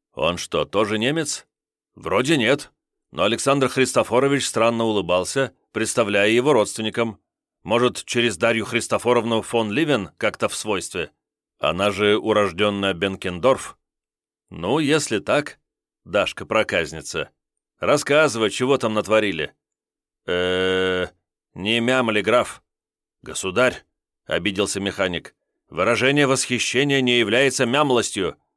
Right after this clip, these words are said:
простите, мямличаньем, мямлованием. У Державина спроси, как будет правильно. Ну?» Кулибин зашарил по карманам. «Опять что-нибудь взрывчатое?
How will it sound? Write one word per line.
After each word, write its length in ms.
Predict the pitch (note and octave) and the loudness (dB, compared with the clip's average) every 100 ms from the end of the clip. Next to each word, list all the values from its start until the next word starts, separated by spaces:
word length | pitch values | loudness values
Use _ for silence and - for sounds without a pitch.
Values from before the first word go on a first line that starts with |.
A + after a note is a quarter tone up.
| _ | _
простите, 500 | G#2+ A#2 A2 G2 F2 | -4 -2 -2 0 0
мямличаньем, 1040 | E2 F2 D3+ C#3 B2 A2+ A2 G2+ F#2+ E2+ _ _ _ _ | -4 0 0 2 2 2 -2 0 -2 -4 _ _ _ _
мямлованием. 1400 | F#2 G#2+ B2+ A#2+ A#2+ A2+ A2 G#2 D#3 C#3 B2+ A#2 G#2+ - _ _ _ _ _ | -10 -2 0 0 0 2 4 4 4 4 4 4 2 -6 _ _ _ _ _
У 120 | - | -8
Державина 540 | F#2 A#2+ G#2 G#2+ F#2 F2+ | 0 0 2 0 0 -4
спроси, 400 | - F#2+ F2 F2 | -4 -4 -4 -4
как 220 | G2 F2 | -4 -4
будет 260 | F2+ F#2 - | -4 -4 0
правильно. 500 | F2+ E2+ D#2 D#2 - _ - | 0 0 -4 -8 -8 _ -2
Ну?» 360 | A#2+ C#3+ C3+ _ _ _ _ _ _ _ _ _ _ | 2 2 0 _ _ _ _ _ _ _ _ _ _
Кулибин 480 | - C#2+ G2 C#3 D3 | -8 -2 0 0 0
зашарил 500 | G#2 G#2 - F#2+ F#2 | 0 0 0 0 -2
по 140 | E2+ | -4
карманам. 580 | E2+ F#2 F#2 D#2 C#2+ C#2+ - _ _ _ _ | -4 -2 -2 -2 -4 -10 -18 _ _ _ _
«Опять 340 | D2+ D2+ F2+ | -8 -4 -4
что-нибудь 420 | F2+ - F#2+ F#2 E2 | -4 -4 -4 -4 -8
взрывчатое? 760 | D#2+ A2 - G2 D#2+ D2 C#2+ | -6 -6 -6 -8 -4 -4 -6